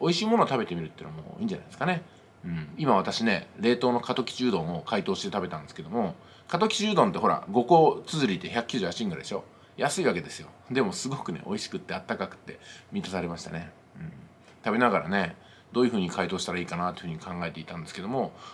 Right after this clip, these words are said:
今回のアドバイスいかがだったでしょうか。まあ、いささか無責任な回答にも思いますけども、そういう気持ちで私はいつも自分の、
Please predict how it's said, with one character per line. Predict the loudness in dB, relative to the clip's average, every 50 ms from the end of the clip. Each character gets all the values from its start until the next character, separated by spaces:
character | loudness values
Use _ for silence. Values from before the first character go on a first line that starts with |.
| -18 -12 -8
今 | -6 -6
回 | -6 -6 -6 -4
の | -4
ア | -4
ド | -4
バ | -4 -6 -8
イ |
ス | -8 -12
い | -6
か | -4 0
が | 0 0
だ | 0
っ | -2 -6
た | -12
で | -14 -14
し | -14
ょ |
う | -14 -12
か。 | -14 -10 2
ま | 4 4
あ、 | 4
い | 6
さ | 4 2 4
さ | 6
か | 4 6
無 | 6 4
責 | 2 2 0 2 2
任 | 4 4 2
な | 0 -2 -4 -4
回 | 0 0 0 2
答 | 2 2 2
に | 4 4 2
も | 2 2
思 | 0 -2 -2 0
い | 2
ま | 2 0
す | 0 -2
け | -10 -10
ど | -6
も、 | -6 -6 -6
そ | 4 6 6 8 8
う | 6
い | 2
う |
気 | 2 2
持 | 2 2 2
ち | 4
で | 6 6
私 | 6 6 2 -2 -2 -2
は | -2
い | -2 -4
つ | -6 -6
も | -6 -6 -6
自 | -8 -8 -6
分 | -6 -6 -4
の、 | -6 -6